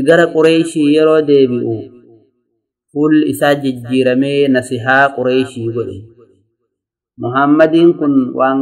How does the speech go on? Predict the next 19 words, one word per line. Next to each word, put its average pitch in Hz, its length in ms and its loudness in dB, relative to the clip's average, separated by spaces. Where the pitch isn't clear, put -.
gaariin 143 480 2
dhufe 135 280 -4
jala 147 260 2
deemaa," 143 520 4
jedheen. 127 420 -4
"Yookaa 139 600 2
dhiisaa 180 420 0
waan 156 260 4
inni 160 180 2
itti 147 240 -4
yaamu 151 300 4
kana 147 300 0
azaa 143 280 2
isan 135 360 -6
godhinaa, 127 480 -2
haa 120 240 -2
Araba 139 320 2
yaammatu," 117 720 -4
jedheen. 120 420 -6